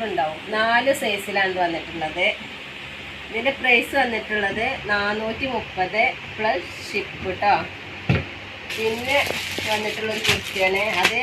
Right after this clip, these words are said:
പ്രൈസിൽ തന്നെ വന്നിട്ടുള്ളൊരു കുർത്തിയാണ് ഇത്. ഇതിൻ്റെ പ്രൈസ് നാനൂറ്റി മുപ്പത് തന്നെയാണ്. ഇതാ. കാണാൻ നല്ല അടിപൊളി കുർത്തിയാണ്. അതല്ലേ ഇതിൻ്റെയൊക്കെ പ്രിന്റ് കണ്ടില്ലേ, എന്താ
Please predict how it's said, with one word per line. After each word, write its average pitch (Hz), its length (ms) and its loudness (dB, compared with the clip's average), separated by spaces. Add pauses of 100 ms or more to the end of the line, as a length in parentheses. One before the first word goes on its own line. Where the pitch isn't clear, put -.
(120)
പ്രൈസിൽ 226 380 -2
തന്നെ 202 180 -2
വന്നിട്ടുള്ളൊരു 190 520 -2
കുർത്തിയാണ് 175 500 -6 (880)
ഇത്. 175 200 -6 (1600)
ഇതിൻ്റെ 220 360 -4 (260)
പ്രൈസ് 214 300 -2 (120)
നാനൂറ്റി 185 500 0
മുപ്പത് 156 300 -6
തന്നെയാണ്. 135 320 -10 (160)
ഇതാ. 139 120 -12 (680)
കാണാൻ 214 420 4
നല്ല 233 400 -4 (140)
അടിപൊളി 208 500 -4 (580)
കുർത്തിയാണ്. 185 560 -2
അതല്ലേ 180 220 -2 (100)
ഇതിൻ്റെയൊക്കെ 185 440 -4
പ്രിന്റ് 190 360 -2
കണ്ടില്ലേ, - 420 -4 (520)
എന്താ 190 220 2